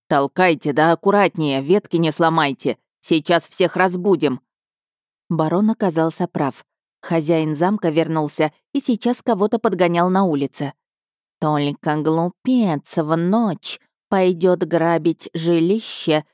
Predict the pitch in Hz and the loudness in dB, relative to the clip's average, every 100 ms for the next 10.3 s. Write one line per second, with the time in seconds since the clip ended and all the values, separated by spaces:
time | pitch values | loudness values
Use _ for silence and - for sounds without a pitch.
0 | _ - - 254 233 214 214 202 - 254 | _ -10 -2 2 2 2 2 -2 -4 0
1 | 262 262 254 254 247 - - 226 170 208 | 2 2 2 2 0 -2 -2 -2 0 0
2 | 226 - - 233 226 226 226 202 185 - | 0 -8 -4 -2 2 2 2 2 -2 -6
3 | - 196 202 190 202 185 202 233 - 285 | -8 0 2 2 0 0 0 -2 -2 0
4 | 226 156 151 151 - _ _ _ _ _ | 2 2 0 0 -4 _ _ _ _ _
5 | 170 151 156 151 160 156 160 147 160 160 | -2 0 0 0 -2 -4 -2 -2 0 -2
6 | - 220 190 165 180 156 170 170 - - | -2 -6 -2 -2 0 2 2 0 -4 -6
7 | 143 - 143 143 _ _ _ _ 170 156 | -6 -4 -6 -6 _ _ _ _ -2 2
8 | 156 156 - 170 226 226 240 240 233 208 | 0 0 -4 -6 -4 -2 0 0 0 -4
9 | - 175 - 190 214 - 160 160 156 170 | -2 -4 0 -2 -2 -2 0 0 0 -2
10 | 175 143 139 | 0 -4 -8